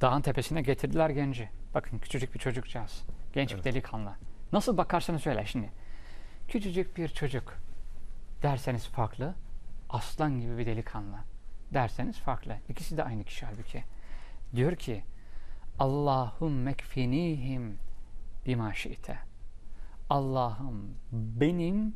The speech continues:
Speaker 1: için sen kafisin. Onlara ka-, karşı bana yeterli ol. Nasıl istiyorsan. "Allahümme kfinihim bima şi'te."
Speaker 2: Tam Türkçesi ne hocam bunun? Benim için.
Speaker 1: "Allahümme kfinihim."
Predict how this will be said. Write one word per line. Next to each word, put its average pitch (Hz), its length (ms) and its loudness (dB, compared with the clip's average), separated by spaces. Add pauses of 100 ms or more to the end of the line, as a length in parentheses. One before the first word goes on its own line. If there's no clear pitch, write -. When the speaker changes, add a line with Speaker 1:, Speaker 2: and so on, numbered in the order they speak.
(140)
Speaker 1:
için 143 380 0
sen 156 340 0
kafisin. 127 680 0 (500)
Onlara 165 440 6
ka-, 143 440 0
karşı 135 400 0
bana 127 160 2
yeterli 110 400 0
ol. 101 120 2 (100)
Nasıl 196 240 2
istiyorsan. - 460 -2 (580)
"Allahümme 131 800 4
kfinihim 143 880 2 (260)
bima 147 340 4
şi'te." - 460 -2 (400)
Speaker 2:
Tam 160 180 2
Türkçesi 143 460 -2
ne 156 40 0
hocam 120 340 0
bunun? 135 200 0
Benim 127 120 4
için. 151 120 4
Speaker 1:
"Allahümme 165 640 6
kfinihim." 190 760 2